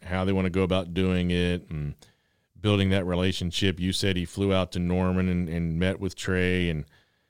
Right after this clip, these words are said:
and McMillan says he wants to see Trae become more of a leader, uh, in the locker room. I always wanna say clubhouse, but that's just baseball. It's just the clubhouse in baseball. It's the locker room everywhere else. But in the locker room and on the court, and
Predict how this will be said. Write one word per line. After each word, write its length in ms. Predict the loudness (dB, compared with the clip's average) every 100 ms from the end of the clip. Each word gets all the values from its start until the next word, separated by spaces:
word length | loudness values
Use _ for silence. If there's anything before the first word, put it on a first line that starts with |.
| _
and 160 | -2 0
McMillan 520 | 4 4 6 4 2
says 240 | 2 2
he 100 | 2
wants 260 | 2 2 0
to 60 | -4
see 200 | -2 -2
Trae 340 | 2 4 4
become 340 | 2 0 0 2
more 220 | 2 2
of 80 | 0
a 80 |
leader, 760 | 0 2 2 2 2 0 -2 -4
uh, 760 | -2 0 0 0 -2 -4 -6 -8 -14 -20 -8
in 180 | -4 0
the 280 | 0 0 0
locker 360 | 0 0 0
room. 500 | 0 2 2 2 -2 -6 _ _ _ _ -2
I 60 | 2
always 160 | 4
wanna 100 | 2
say 160 | 2 -2
clubhouse, 540 | 2 0 2 -2 -2
but 80 | -4
that's 180 | -4 -2
just 160 | -4
baseball. 460 | 0 -2 -2 -4 -4
It's 100 | -2
just 160 | -4 -4
the 60 |
clubhouse 480 | -4 -4 -2 -4 -6
in 100 | -6
baseball. 460 | -6 -8 -8 -8 -8
It's 100 | -6
the 80 |
locker 300 | -2 -2 -2
room 120 | -6 -6
everywhere 360 | -6 -8 -6
else. 240 | -6 -8 -14 _ _ _ _ -4
But 160 | 2
in 80 | 4
the 80 | 6
locker 280 | 4 4 4
room 160 | 4
and 60 | 4
on 120 | 2
the 80 | 0
court, 380 | 2 4 4 2
and 180 | -2